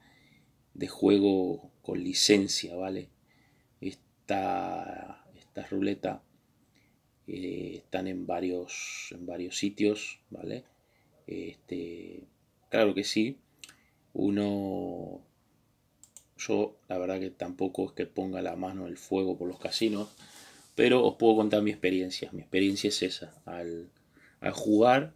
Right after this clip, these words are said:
y, y salirse lo antes posible, porque si te quedas, ya, eh, ya puedes perder, sabes lo, lo ganado. El quince,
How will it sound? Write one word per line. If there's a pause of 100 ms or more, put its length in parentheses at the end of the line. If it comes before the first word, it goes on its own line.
(340)
y,
y
salirse
lo
antes
posible,
porque
si
te
quedas, (880)
ya,
eh, (1500)
ya
puedes
perder,
sabes
lo,
lo
ganado. (1800)
El
quince,